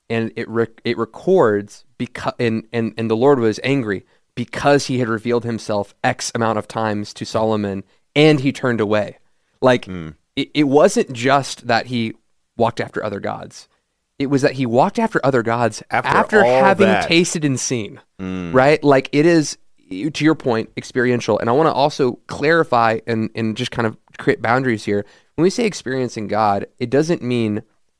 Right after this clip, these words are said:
Speaker 1: my experience of God or Michael's experience of God. It's not tongues. It's not prophecy. It's not dreams and visions.
Speaker 2: Mm-hmm.
Speaker 1: It,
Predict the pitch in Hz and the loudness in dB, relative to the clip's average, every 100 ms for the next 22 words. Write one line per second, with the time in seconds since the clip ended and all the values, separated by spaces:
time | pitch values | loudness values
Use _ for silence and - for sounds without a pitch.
0 | - 110 110 117 104 - 101 101 110 101 | -4 0 2 0 -4 -6 -4 -4 -6 -4
1 | 101 101 - 107 107 104 107 104 101 - | -2 -2 -2 -2 -2 -2 -4 -8 -10 -8
2 | 101 98 104 95 101 101 - 117 - - | -6 -6 -6 -2 -2 -2 -4 -4 -4 -6
3 | 107 110 107 - 110 - 107 104 107 107 | -6 -8 -12 -12 -12 -6 -6 -6 -10 -10
4 | 101 - 110 107 110 107 107 85 107 101 | -10 -8 -8 -8 -8 -8 -8 -8 -6 -6
5 | 104 82 76 82 73 127 | -8 -12 -16 -16 -8 -8